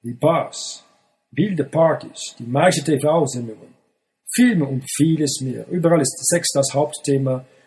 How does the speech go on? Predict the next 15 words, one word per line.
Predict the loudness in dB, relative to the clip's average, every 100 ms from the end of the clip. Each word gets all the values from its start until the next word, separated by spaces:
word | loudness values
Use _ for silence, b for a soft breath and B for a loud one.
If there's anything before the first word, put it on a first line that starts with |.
| b
Überall | 2 4 6 4
konsumieren | 2 2 4 4 4 4 4
Menschen | 2 0 -4
Alkohol | -2 0 0 -2 -4
und | 0
treffen | 0 0 0
sich | -2 0
auf | 0 0
Veranstaltungen, | -2 -4 -4 0 0 0 -2 -2
wo | -4
Spaß | -6 -2 0 2 2
und | 0
die | -2 -2
fleischliche | -2 -2 -4 -2
Begierden | -2 0 2 2 0